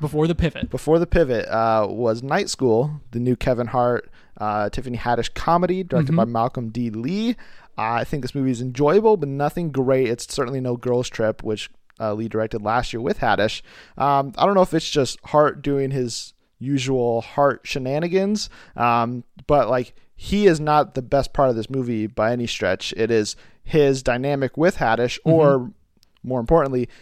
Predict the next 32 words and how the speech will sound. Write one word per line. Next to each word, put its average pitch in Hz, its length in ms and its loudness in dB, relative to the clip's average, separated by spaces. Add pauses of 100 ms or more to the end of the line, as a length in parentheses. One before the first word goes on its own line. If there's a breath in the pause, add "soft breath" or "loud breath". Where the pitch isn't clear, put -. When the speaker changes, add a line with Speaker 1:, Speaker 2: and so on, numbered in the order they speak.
(100)
Speaker 2:
his 143 200 -2
dynamic 131 420 -2
with 135 160 -4
the 127 140 -4
rest 117 400 0
of 113 280 -2
the 101 300 -6
Night 123 260 -4
School 196 460 2 (220)
goers, 233 440 0 (200 soft breath)
um, 110 340 2
whether 117 220 0
it's, 113 180 -4
like, 110 140 -2
Rob 117 340 -2
Diggle, 120 460 0 (320 loud breath)
um, 101 500 -4 (640)
or 139 140 4
any 139 160 0
of 131 80 -4
the 123 100 0
other, 123 180 2
I 117 60 0
think 113 160 -10
there's 110 160 -6
five 117 420 0
of 113 140 -14
them. 104 400 -4 (320 soft breath)
Um, 104 480 -2
they 147 640 4
each 160 340 -4
bring 120 520 -2